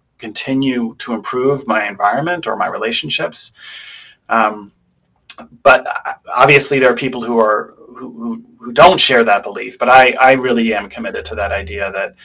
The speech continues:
um, certainly in matters of power and in matters, um, dealing with race, um,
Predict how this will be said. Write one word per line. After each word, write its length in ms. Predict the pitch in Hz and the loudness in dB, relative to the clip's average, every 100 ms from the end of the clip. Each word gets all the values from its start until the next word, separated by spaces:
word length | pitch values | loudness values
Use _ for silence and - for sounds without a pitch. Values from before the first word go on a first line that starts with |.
| - - - _ - | -20 -20 -20 _ -4
um, 260 | 110 104 101 | 0 0 -2
certainly 520 | - 160 165 147 127 | 0 2 4 4 4
in 80 | 117 | 4
matters 560 | 113 110 107 104 - | 4 4 0 -2 -4
of 560 | - 107 104 101 - - | -4 -4 -4 -6 -12 -12
power 680 | - 131 127 123 120 117 - | 2 8 8 10 8 6 4
and 300 | 104 101 104 | -2 -6 -8
in 100 | 101 | -6
matters, 560 | 101 101 101 - - - | -2 -2 -4 -8 -10 -10
um, 180 | 107 101 | -10 -10
dealing 360 | 107 117 110 104 | -6 -4 -4 -8
with 240 | 101 - | -12 -8
race, 560 | 113 117 104 98 - - _ - - _ - | 0 0 0 -6 -12 -14 _ -20 -20 _ -6
um, 400 | 107 101 95 | -2 -2 -6